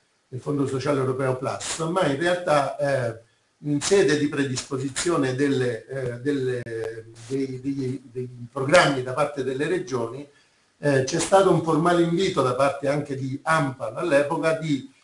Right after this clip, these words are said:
eh, prevedere degli interventi di sostegno nell'ambito dell'F S I Plus,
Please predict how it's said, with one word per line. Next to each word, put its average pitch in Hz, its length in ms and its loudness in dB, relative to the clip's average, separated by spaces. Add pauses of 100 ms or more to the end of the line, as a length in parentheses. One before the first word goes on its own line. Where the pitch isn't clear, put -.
(120)
eh, 139 340 0 (160)
prevedere 165 640 4
degli 127 220 -2
interventi 151 760 0
di 131 160 -6
sostegno 143 640 -2
nell'ambito 131 580 -2
dell'F 139 440 -6
S - 160 -4
I 190 100 6
Plus, 147 540 -4